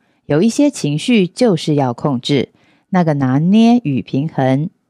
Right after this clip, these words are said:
这大概就是政治最难的地方吧。正当戏剧的台词带领着整个台湾社会重新反思，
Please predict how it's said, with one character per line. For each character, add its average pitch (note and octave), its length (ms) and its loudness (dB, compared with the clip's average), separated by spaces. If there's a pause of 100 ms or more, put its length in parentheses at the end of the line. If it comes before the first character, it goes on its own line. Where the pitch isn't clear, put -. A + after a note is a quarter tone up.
这 D#3+ 220 0
大 C#3 200 0
概 B2+ 320 0
就 C#3+ 160 -2
是 C3+ 220 -4
政 F#3+ 260 0
治 C#3+ 320 -2
最 D#3 280 0
难 B2 300 -6
的 D3+ 200 0
地 C#3+ 200 -4
方 A#2+ 220 -4
吧。 - 240 -6 (720)
正 D#3+ 200 -2
当 E3 340 0
戏 A#3+ 200 -2
剧 A#3+ 140 0
的 D#3 120 0
台 D3 220 -2
词 D3+ 340 0
带 A#3+ 220 2
领 C#3+ 160 0
着 B2+ 180 0
整 B2 200 -4
个 B2 120 -2
台 C3 200 -4
湾 F3+ 180 0
社 G3 220 0
会 F3 280 0
重 C#3+ 220 -6
新 A3 220 0
反 B2 240 -2
思， G3 380 0